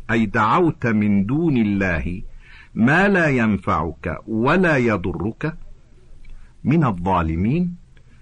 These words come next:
من المشركين، فإن الشرك أعظم الظلم. معنى الآية إجمالا: ينهى الله نبيه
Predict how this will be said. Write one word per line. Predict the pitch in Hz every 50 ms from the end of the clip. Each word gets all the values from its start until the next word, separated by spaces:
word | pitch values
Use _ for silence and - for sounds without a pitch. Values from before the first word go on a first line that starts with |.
| - - - - -
من | - 113 156 185 175
المشركين، | 147 120 101 95 92 85 - - 85 87 85 85 - - - 113 82 67 65 - - - - - - - - - - - - - - - - -
فإن | - 113 107 - 127 110 98 95
الشرك | 92 - - - - 170 165 - - - 143 135 - - - 139
أعظم | 143 131 117 98 85 85 90 87 87 113 147 180 170
الظلم. | 147 117 92 82 82 104 113 92 78 71 65 - - - - - - - - - - - - - - - - - - - - - - - - - - - - - -
معنى | 90 110 120 120 120 120 113 113
الآية | 117 107 101 98 - 107 104 113 117 113 110 110 110 110 110 -
إجمالا: | 107 - 110 107 98 87 101 107 107 101 90 78 65 62 60 58 - - - - - - - - - - - - - - - - - -
ينهى | - 120 151 180 165 165 170
الله | 156 147 147 143 147 156 156 139 156 151
نبيه | 143 131 127 117 120 120 113 110 123 131 131 131 123 117 104